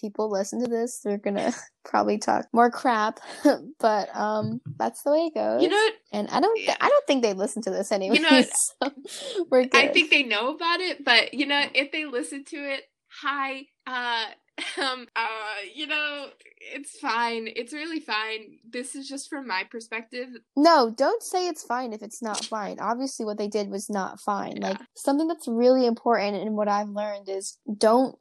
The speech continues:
Speaker 1: take crap from people. 'Cause, especially 'cause we're girls, we're, we're always like, "Oh, it's fine. Oh, I'm sorry."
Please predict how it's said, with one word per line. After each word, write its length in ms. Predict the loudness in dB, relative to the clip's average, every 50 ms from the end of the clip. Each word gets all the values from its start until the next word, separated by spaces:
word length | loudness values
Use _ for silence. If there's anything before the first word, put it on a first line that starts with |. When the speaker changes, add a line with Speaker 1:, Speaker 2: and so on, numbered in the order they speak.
| _ -2
Speaker 1:
take 440 | 4 4 6 6 4 0 -6 _ _
crap 380 | 0 4 6 6 6 4 2
from 180 | -4 -2 -2 0
people. 560 | 2 2 0 2 0 0 0 0 -2 -4 -10 _ _ 0
'Cause, 120 | 0 2
especially 440 | 2 0 2 4 6 6 6 6 2
'cause 160 | 2 2 2 4
we're 140 | 4 4
girls, 420 | 4 4 4 4 4 4 2 -2 -4 -6
we're, 160 | -6 -6 -4
we're 160 | -4 -2 -2
always 240 | -2 -2 -4 -6 -10
like, 100 | -14 -6 -4
"Oh, 180 | -2 -2 0 -2
it's 160 | -4 -6 -8
fine. 440 | -8 -6 -6 -6 -6 -8 -10 -10 -8
Oh, 140 | -8 -8 -6
I'm 240 | -6 -6 -8 -8 -8
sorry." 640 | -8 -8 -6 -6 -6 -6 -6 -8 -8 -8 -10 -14